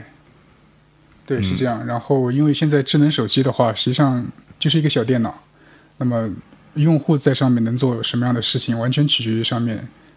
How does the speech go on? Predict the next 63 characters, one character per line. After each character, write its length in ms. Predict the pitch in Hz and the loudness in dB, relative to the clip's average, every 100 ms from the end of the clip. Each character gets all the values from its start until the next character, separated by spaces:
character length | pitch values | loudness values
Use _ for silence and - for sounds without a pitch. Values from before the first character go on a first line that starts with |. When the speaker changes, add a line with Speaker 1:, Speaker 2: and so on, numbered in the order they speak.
| - | -10
Speaker 1:
啊， 100 | 123 | -6
安 160 | 117 117 | -4 -2
装 160 | 117 | -2
了 80 | 117 | -2
什 140 | - | -4
么 80 | 113 | -4
样 100 | 113 | -2
的 60 | 113 | -2
软 160 | 104 | -4
件。 200 | 98 117 110 _ _ - | -6 -8 -10 _ _ -8
Speaker 2:
嗯。 260 | 101 95 101 - _ _ _ _ _ _ _ _ _ _ | -4 -2 -4 -10 _ _ _ _ _ _ _ _ _ _
而 100 | - | 0
且 220 | 131 - 85 | 0 0 0
这 100 | 110 | 0
个 80 | |
用 180 | 135 175 | 2 0
户 160 | 127 110 | 2 0
好 200 | - 87 | 0 -2
像 100 | 98 | -2
还 80 | 101 | 0
不 140 | - | -2
太 200 | - 113 | 0 0
清 320 | - - 190 | 0 -2 -2
楚， 240 | 196 - - | -2 -6 -8
为 160 | 127 156 | 0 2
了 80 | 107 | 2
驱 240 | - 214 | 0 0
动 180 | 202 107 | 0 0
这 80 | 98 | -2
些 100 | 110 | -2
软 280 | 92 - | -2 -6
件 240 | 69 120 80 | -2 0 0
啊， 400 | 71 - - - | -6 -8 -8 -4
还 120 | 104 | -2
是 80 | 107 | 0
为 160 | 98 98 | 0 0
了 80 | |
驱 160 | 95 - | -2 -2
动 120 | 113 | -2
这 80 | 95 | -2
些 140 | 104 | 0
硬 180 | 123 104 | 0 -2
件， 240 | 78 82 67 - - - - - | -4 -4 -6 -12 -20 -20 -20 -4
这 180 | 151 104 | 0 0
个 240 | 80 71 | -2 -6
开 220 | - 135 | -2 -4
发 260 | 135 139 139 | -2 0 0
的 80 | 82 | -2
人 260 | 71 67 - - | -6 -8 -12 -8
他 140 | 113 | 0
要 80 | 87 | 0
花 240 | - 113 | 0 -2
多 120 | 104 | 0
大 140 | 117 92 | -2 -2
的 80 | 76 | -2
功 240 | 117 135 | -4 -4
夫 240 | - - - - - | -6 -14 -14 -20 -16
在 160 | - 95 | -4 -2
这 100 | 85 | -2
个 80 | 76 | -6
里 140 | 64 | -8
边 100 | - | -10
儿。 80 | 57 | -12